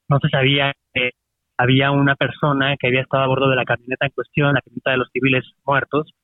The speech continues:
que ni siquiera resultó herido, ¿no? Eh, y esta persona rindió su declaración en la Fiscalía General de la República, rindió su declaración ante la co-, eh, ante, ante el Comité, eh, de Derechos Humanos de Nuevo Laredo, y yo pude hablar un rato también con, con ella,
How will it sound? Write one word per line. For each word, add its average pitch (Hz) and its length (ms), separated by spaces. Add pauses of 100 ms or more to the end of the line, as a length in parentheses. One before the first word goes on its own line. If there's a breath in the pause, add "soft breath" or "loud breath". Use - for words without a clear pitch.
(220)
que 139 100
ni 127 100
siquiera 160 240
resultó 143 360
herido, 147 380 (140)
¿no? 190 280 (100)
Eh, 123 720
y 131 140
esta 151 180
persona 151 520 (380)
rindió 131 260
su 180 120
declaración 147 420
en 135 60
la 123 80
Fiscalía 127 460
General 123 240
de 123 80
la 120 100
República, 147 680 (240 soft breath)
rindió 123 300
su 151 100
declaración 135 480
ante 127 180
la 117 120
co-, 127 160
eh, 120 220
ante, 117 640
ante 127 140
el - 60
Comité, 143 520 (320)
eh, 117 220
de 117 80
Derechos 123 320
Humanos 131 260
de 131 60
Nuevo 131 160
Laredo, 143 640 (120)
y 113 260 (120)
yo 127 80 (100)
pude 143 160
hablar 139 200
un 135 80
rato 135 160
también 127 220
con, 127 240
con 127 200
ella, 139 320